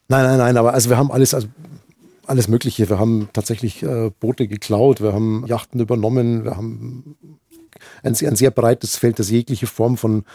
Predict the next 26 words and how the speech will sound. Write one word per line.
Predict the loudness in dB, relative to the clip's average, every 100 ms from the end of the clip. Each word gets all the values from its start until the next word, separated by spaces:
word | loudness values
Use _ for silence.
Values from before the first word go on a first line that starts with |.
| -20 _
von | -6
Sicherheitsüberprüfung | -4 0 2 2 0 0 -2 -2 -4 -2 -4 0
im | 0
Realtest. | 2 2 0 -4 -4 -4 -4
Also | -6 -6
wir |
sind | -2 0
auch | 0 -2
in | 0
Villen | 2 2
eingebrochen, | 0 0 -2 -4 -4 0 -2 -4 -18 -20 _ -8
die | -8 -4
am | -4
Ufer | -6 0 2
lagen | 4 2 0
und | -2 -6 -10
sind | -8 -6
da | -4 -4
über, | -6 -6 -8 -8
ähm, | -10 -10 -8 -8 -10
also | -8 -10
auch | -6
von | -4
der | -2
Wasserseite | -2 -2 -2 -2 -6
gekommen. | -14 -4 0 0